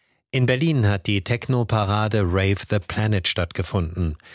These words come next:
Die Veranstalter hatten bis zu dreihunderttausend Teilnehmer erwartet. Die Polizei sprach bis zum frühen Abend von Zehntausenden.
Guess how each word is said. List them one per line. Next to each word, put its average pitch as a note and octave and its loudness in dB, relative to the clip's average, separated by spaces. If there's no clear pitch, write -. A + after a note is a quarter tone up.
Die F#2 -2
Veranstalter F#2+ 0
hatten F2 0
bis F#2 0
zu F#2+ -2
dreihunderttausend F#2 0
Teilnehmer G2 0
erwartet. F2 0
Die - -4
Polizei F2+ 0
sprach F2 0
bis - -2
zum F2+ 0
frühen F#2 2
Abend F#2+ 0
von F#2 0
Zehntausenden. F2+ 2